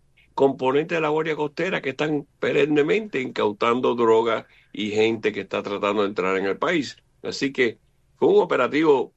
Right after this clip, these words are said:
estúpido de parte del régimen o de los iraníes el hacer esto. Ahora, ¿qué es lo que tenemos? Mira, tienes un barco con uno punto nueve millones de galones, de los cuales la mitad de ellos estaba destinado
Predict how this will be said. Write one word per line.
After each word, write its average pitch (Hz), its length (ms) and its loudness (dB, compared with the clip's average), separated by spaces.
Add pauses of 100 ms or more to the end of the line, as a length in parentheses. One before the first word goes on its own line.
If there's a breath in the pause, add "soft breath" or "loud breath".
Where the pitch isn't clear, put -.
(120)
estúpido 95 800 0
de 78 100 0
parte 107 440 -2
del 90 260 -2
régimen 101 640 -4 (520)
o 104 240 6
de 95 80 2
los 90 140 0
iraníes 98 760 0 (840)
el 98 160 0
hacer 104 300 0
esto. 113 300 0
Ahora, 107 440 2 (400)
¿qué 131 100 2
es 175 40 4
lo 196 100 -2
que 160 120 0
tenemos? 107 400 2
Mira, 98 240 -2
tienes 165 200 -4
un 156 140 -2
barco 143 460 -2
con - 140 -2
uno 139 220 0
punto 127 360 -2
nueve 117 260 2
millones 110 500 0
de 95 120 -2
galones, 92 500 0
de 71 80 -4
los 80 140 -4
cuales 85 280 0
la 73 280 -4
mitad 82 360 -4
de 160 120 -4
ellos 92 240 -4 (440)
estaba 113 460 0
destinado 113 640 0